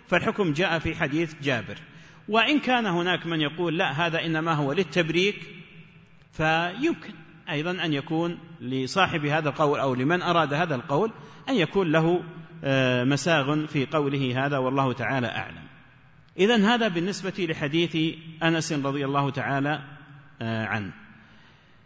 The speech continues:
طيب، نأتي لمناقشة، آه، الأحكام المترتبة على هذا الحديث، يعني القضايا الحديثية، يبدو أننا فرغنا منها إن شاء الله تعالى.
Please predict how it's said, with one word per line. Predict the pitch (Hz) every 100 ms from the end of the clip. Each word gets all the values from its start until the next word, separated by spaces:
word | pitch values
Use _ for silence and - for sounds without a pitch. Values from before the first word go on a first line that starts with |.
| _ _ - _
طيب، | 117 104 - - - - - -
نأتي | 175 220 220 214
لمناقشة، | 185 175 175 - - - 131 123 117 117 170 180 175 151 156 - - - - - - 135
آه، | 123 - 156
الأحكام | 139 - - 147 147 143 - - - -
المترتبة | 135 135 139 139 135 113
على | 123
هذا | 131 123
الحديث، | 107 117 123 131
يعني | 123 123
القضايا | 117 135 127 123
الحديثية، | 113 127 113 117 123 120 117
يبدو | 107 113
أننا | - 117 113 113 117
فرغنا | 123 123 110 104
منها | 104 117 135
إن | 113
شاء | 113 101
الله | 107
تعالى. | 107 104 120 156